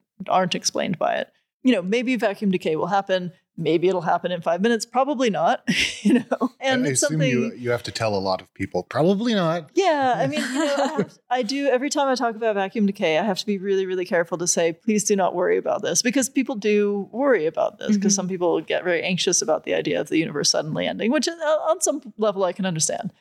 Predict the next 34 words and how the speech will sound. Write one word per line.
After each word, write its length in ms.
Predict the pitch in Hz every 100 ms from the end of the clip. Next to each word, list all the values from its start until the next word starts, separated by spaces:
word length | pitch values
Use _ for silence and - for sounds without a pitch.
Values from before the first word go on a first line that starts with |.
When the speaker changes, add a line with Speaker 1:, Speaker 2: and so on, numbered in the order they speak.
| _ -
Speaker 1:
But, 400 | 226 208 185 -
like, 200 | 233 214
you 120 | 233 226
wouldn't 340 | 285 285 262
even 380 | 226 226 208 185
notice 460 | 185 180 233 - -
it 240 | 269 - -
if 160 | 277
it 60 | 285
<laughs> 180 | - -
happened 360 | - 220 285 262
because 560 | 226 208 208 202 - -
it 200 | 208 -
would 240 | 208 180 -
happen 320 | 202 185 202
so 160 | 196 185
quickly. 600 | - 202 247 233 233 240 -
Speaker 2:
And 80 | 113
it 20 |
happens 200 | 107 -
to 100 | 214
Speaker 1:
Um, 80 | 196
Speaker 2:
everybody 440 | - 104 101 95 90
at 60 | -
Speaker 1:
and 100 | 226
it 60 |
Speaker 2:
once. 60 | 240
Speaker 1:
happens 260 | 226 247
to 60 | 226
everyone 240 | 220 226
at 100 | 220
once, 460 | 196 202 220 208 -
Speaker 2:
Yeah. 220 | - - 175
Speaker 1:
and, 340 | 180 185